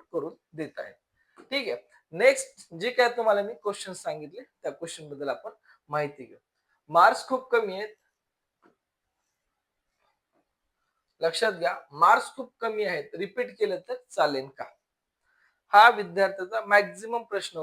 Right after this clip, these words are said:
आला होता. त्या अगोदर एक प्रश्न होता आपल्या की जेई नंतर आपल्याला कुठे कुठे करिअरच्या संधी आहेत.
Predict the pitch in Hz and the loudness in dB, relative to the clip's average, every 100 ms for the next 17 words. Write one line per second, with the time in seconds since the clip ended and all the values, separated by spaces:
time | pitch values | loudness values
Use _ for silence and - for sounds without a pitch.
0 | 147 139 127 110 - - - 185 196 220 | -2 0 0 -4 -8 -8 4 6 6 2
1 | 214 - 208 - 208 196 170 170 220 - | -2 0 0 0 -6 -4 -4 -6 -10 -12
2 | _ _ _ 277 226 156 214 262 262 226 | _ _ _ -8 -8 -2 0 2 0 -2
3 | 190 180 - 165 226 - 214 208 233 202 | 0 0 0 -6 -10 -10 -10 -2 -2 -2
4 | 190 208 180 156 139 139 185 - 165 120 | -8 -8 -8 -8 -10 -10 -16 -14 -18 -18
5 | 98 | -20